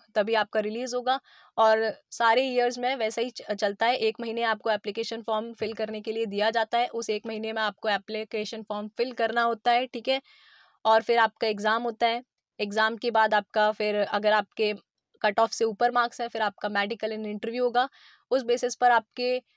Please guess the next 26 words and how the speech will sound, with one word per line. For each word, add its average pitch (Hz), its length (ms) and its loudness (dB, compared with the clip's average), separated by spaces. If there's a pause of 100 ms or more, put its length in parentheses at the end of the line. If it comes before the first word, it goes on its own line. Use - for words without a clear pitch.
(180)
मेडिकल 269 480 4
अगर 311 220 6
आप 302 180 6
अनफिट 262 400 0
हो, 285 100 4
तो 285 160 0
उसमें 269 240 -4
आपके 262 280 -2
कंबाइंड 247 460 2
मेरिट 269 260 0
लिस्ट 269 200 -2
पे 285 100 0
कोई 311 200 0
इफेक्ट 277 300 -2
नहीं 240 100 -2
पड़ेगा, 190 520 0
ठीक 240 140 -4
है। 320 60 4
ऐसा 247 260 2
मत 277 160 -2
सोचना 254 320 -2
कि 262 120 -6
ये 262 60 0
मेडिकली 233 400 -2
फिट 233 260 -2
है, 247 140 2